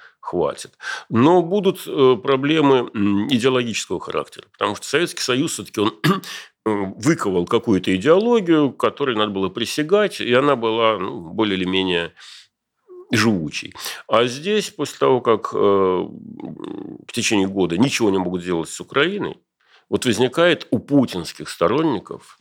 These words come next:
состояние когнитивного диссонанса. Вот тот же самый Татарский, с которого мы начали, он же, м, говорил, что плохо воюем. А это, это есть тоже, м, антисоветские измышления.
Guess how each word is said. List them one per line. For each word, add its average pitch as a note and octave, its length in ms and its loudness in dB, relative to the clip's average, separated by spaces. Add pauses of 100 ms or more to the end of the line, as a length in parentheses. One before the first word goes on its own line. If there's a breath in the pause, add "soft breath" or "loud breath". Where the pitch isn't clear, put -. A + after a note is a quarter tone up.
(240)
состояние G#2 480 0
когнитивного F2 680 -4
диссонанса. D2+ 760 -6
Вот F2+ 220 -4
тот C#3+ 160 2
же G2 60 -10
самый G2+ 240 0
Татарский, C3+ 720 -4
с - 60 -20
которого E2+ 400 -2
мы G2 100 -2
начали, D#2 440 -4 (600 loud breath)
он D#3 200 4
же, D#3 220 0
м, G2 380 -2
говорил, G#2+ 380 -4
что F2 920 -2 (640)
плохо F#3 300 6
воюем. D3 520 4 (960 loud breath)
А F2 120 4
это, G#2+ 180 2
это G#2+ 360 -2
есть A2 260 -2
тоже, G2 760 2 (400)
м, D2+ 340 -6
антисоветские G2+ 720 -2
измышления. D#2+ 760 -6